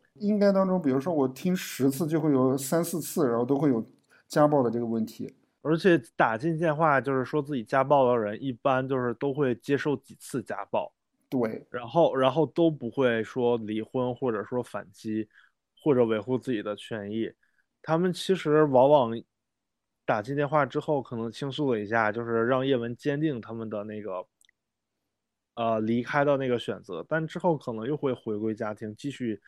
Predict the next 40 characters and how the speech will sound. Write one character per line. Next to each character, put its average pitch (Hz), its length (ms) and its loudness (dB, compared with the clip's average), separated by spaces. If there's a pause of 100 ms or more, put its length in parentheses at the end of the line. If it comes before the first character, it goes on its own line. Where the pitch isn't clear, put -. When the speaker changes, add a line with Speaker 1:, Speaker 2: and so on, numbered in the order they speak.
(140)
Speaker 2:
享 101 240 -10
受 104 160 -6
家 101 180 -10
暴。 - 260 -10 (200)
这 302 180 4
种， 143 240 2
Speaker 1:
嗯。 120 160 0
Speaker 2:
我 123 100 -2
觉 139 160 0
得 196 80 4
这 220 120 0
种 185 160 2
可 170 120 -4
能 113 140 -4
就 156 100 -6
是 139 280 -2
人 104 180 -4
格 107 220 -8
的 107 80 -10 (240)
上 135 260 -4
的 117 100 -2
一 120 60 -2
种 107 240 -12
吧， 67 60 -16 (100)
就 120 100 -16
是 139 260 -2 (320)
施 165 600 4
暴 147 400 6
和 113 240 -4
受 135 340 0
虐 123 440 -2 (560)
两 120 320 2
类 147 200 4
人 107 400 0
其 - 80 -14
实 139 160 -2
是 135 100 -6
互 - 240 -8
补 110 320 -12
的。 - 160 -8